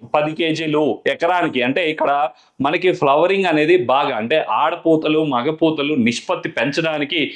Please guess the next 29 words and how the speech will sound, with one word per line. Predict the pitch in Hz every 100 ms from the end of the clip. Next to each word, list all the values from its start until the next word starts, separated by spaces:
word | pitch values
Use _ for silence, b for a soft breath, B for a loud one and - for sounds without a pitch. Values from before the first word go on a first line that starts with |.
| B B
ఇక్కడ | 160 202 175 -
ఈ | 156
కాల్ | 156 147 190 202
బోరాన్ | 202 175 156
అనేది | 147 143 147 139 143
ఏరీస్ | 180 196 190
కంపెనీది | 165 143 147 139 156 135 -
తొమ్మిది | 147 147 160
వందల | 160 156
నుంచి | 151 147 147
వెయ్యి | 135
రూపాయల | 139 143 147
మధ్యలో | 139 127 139 139
ఉండడం | 135 131 135
జరిగింది. | 131 135 143 196 - B -
So | 254
ఇది | 233 214
ఒక | 196 -
ఎక-, | 160 - -
ఒక | 190 175
ఎకరానికి | 147 180 190 220 208 202
పది | 170 165
కేజీలు | 185 196 170 170 165
చొప్పున | 156 151 147
గనక | 135 127
పెట్టుకొని | 127 143 135 156 170 139 B B -
దాంట్లో | 139 180 240 240 226
గనక | 185 175 214 - -
అప్టేకర్. | 156 - - 233 - 110